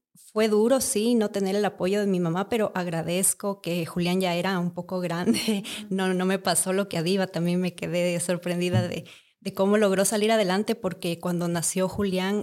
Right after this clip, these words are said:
el apoyo que yo tuve de mi familia fue enorme. Eh, de hecho, yo tuve,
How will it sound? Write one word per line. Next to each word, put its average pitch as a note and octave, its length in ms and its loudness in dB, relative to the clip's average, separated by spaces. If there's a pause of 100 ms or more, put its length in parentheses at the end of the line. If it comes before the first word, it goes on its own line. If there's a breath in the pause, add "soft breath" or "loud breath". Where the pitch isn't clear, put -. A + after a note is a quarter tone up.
el F3 180 -4
apoyo F3 380 -8
que F3+ 100 -20
yo E3+ 100 -20
tuve F#3 240 -4
de F#3+ 100 -2
mi F3+ 120 0
familia E3+ 460 -4
fue F#3 320 -4 (400 loud breath)
enorme. E3+ 640 -2 (560)
Eh, F#3 220 -4
de F3 140 -4
hecho, F3 220 -4
yo F3 280 -2
tuve, F3 760 -8